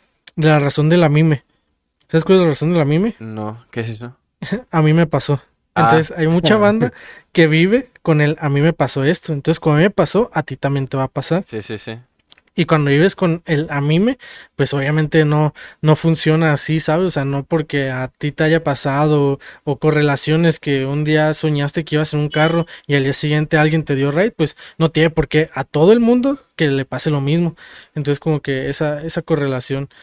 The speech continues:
Speaker 1: Y, y sí, o sea, para mí, quiero pensar que si hay una investigación al respecto sobre los sueños y, y
Speaker 2: Ujú.
Speaker 1: cosas por el estilo, a lo mejor debemos investigar. Pero si, si es de los que creen en los horóscopos y también creen en los significados de los sueños es de ese es-, estilo,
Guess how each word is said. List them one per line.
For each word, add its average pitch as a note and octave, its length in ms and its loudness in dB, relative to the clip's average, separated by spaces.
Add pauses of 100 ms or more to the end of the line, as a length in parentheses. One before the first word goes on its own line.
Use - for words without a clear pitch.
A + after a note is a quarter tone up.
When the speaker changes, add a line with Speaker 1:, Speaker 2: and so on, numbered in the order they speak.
(360)
Speaker 1:
Y, B2+ 360 -6 (400)
y D#3+ 80 -2
sí, F#3 160 0
o A#3+ 60 6
sea, G#3+ 100 2
para D#3+ 180 0
mí, E3+ 320 0 (160)
quiero G3+ 220 6
pensar E3 420 -2
que G3 80 -8
si C#3+ 140 -4
hay C#3+ 40 0
una E3+ 100 0
investigación C#3+ 600 -4 (260)
al D#3 160 2
respecto C#3 460 -4
sobre D3+ 220 2
los C3+ 160 -2
sueños C#3+ 480 0
y, B2+ 60 -4 (320)
y - 40 -8
Speaker 2:
Ujú. C#3 80 -6
Speaker 1:
cosas D3 240 0
por D#3 140 2
el C3+ 60 2
estilo, E3+ 340 -2 (320)
a C#3 60 0
lo C#3 80 2
mejor C3+ 220 -2
debemos D3 280 2
investigar. C#3+ 520 -2
Pero E3 200 4
si, E3 320 0
si A3 160 4
es C4 80 2
de A#3+ 80 2
los E3+ 100 0
que C#3+ 100 -6
creen D3 180 -2
en F3+ 40 0
los F3+ 160 -4
horóscopos C3+ 560 -6 (260)
y D3+ 120 -4
también D#3 300 2
creen E3 600 0
en C3+ 280 -4
los C3+ 100 -4
significados C#3+ 460 0
de E3+ 80 0
los C#3+ 100 0
sueños D3 320 0
es C#3+ 240 -2 (340)
de D3 120 2
ese D#3+ 160 2
es-, D#3+ 180 -4
estilo, F3+ 500 0